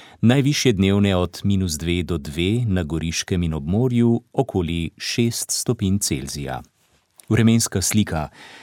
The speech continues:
Nad večjim delom Evrope je obsežno ciklonsko območje. Nad severnim Sredozemljem nastajajo padavinska območja, ki občasno vplivajo tudi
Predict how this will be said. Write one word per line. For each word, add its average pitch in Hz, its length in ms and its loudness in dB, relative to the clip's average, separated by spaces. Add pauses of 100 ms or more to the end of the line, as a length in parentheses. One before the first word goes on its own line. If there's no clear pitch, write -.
(100)
Nad 101 160 0
večjim 117 300 2
delom 101 300 4
Evrope 95 440 2
je 95 160 2
obsežno 98 600 0
ciklonsko 110 800 0
območje. 73 560 -6
Nad 80 240 -4
severnim 85 420 -2
Sredozemljem 98 840 0
nastajajo 85 840 -2
padavinska 92 720 -2
območja, 104 600 0 (340)
ki 151 160 2
občasno 101 720 0
vplivajo 104 500 0
tudi 110 460 2